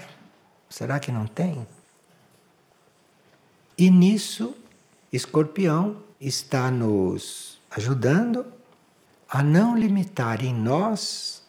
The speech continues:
a expressão da nossa mônada. Então, ele vai fazer com que nós possamos nos manter de tal maneira que o nosso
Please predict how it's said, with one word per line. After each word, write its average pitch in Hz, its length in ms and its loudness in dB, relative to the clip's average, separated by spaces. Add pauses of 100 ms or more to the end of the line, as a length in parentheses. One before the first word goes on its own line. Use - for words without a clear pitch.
(140)
a 143 100 -4
expressão 160 760 -2
da 180 100 2
nossa 165 340 0
mônada. 139 680 -2 (2250)
Então, 175 680 2 (560)
ele 208 280 2
vai 180 460 0
fazer 202 580 2
com 233 200 -4
que 214 240 -4
nós 185 760 -2 (120)
possamos 156 520 0
nos 196 260 4
manter 160 540 2
de 117 140 -4
tal 208 260 2
maneira 190 680 4 (1300)
que 240 420 -2
o 185 140 6
nosso 202 840 2